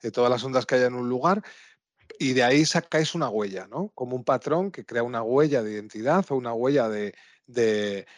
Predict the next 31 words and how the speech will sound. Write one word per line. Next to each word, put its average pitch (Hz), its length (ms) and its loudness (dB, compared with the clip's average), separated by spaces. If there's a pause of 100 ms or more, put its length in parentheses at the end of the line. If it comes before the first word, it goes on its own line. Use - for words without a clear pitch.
(200)
de 127 300 -2
que 110 200 4
ese 113 180 0
sitio 127 380 -2
es 113 80 -6
ciber-, 113 400 -2
es, 117 500 -2
mm, 127 280 -16
está 120 360 -2
se-, - 300 -8
securizado 135 680 0
o 117 180 2
está 123 320 0
en 123 100 -6
ese, 120 560 -2
eh, 117 80 -6
eh, 120 140 -6
tiene 127 180 -2
un 131 80 -2
posicionamiento, 127 880 -2 (680)
y 135 180 4
eso 139 200 2
ya 160 160 4
lo 180 100 4
utilizáis 165 500 0
para 117 360 -2 (200)
la 127 180 2
localización 113 720 -2
de 180 80 4
los 143 160 0
dispositivos 151 1040 0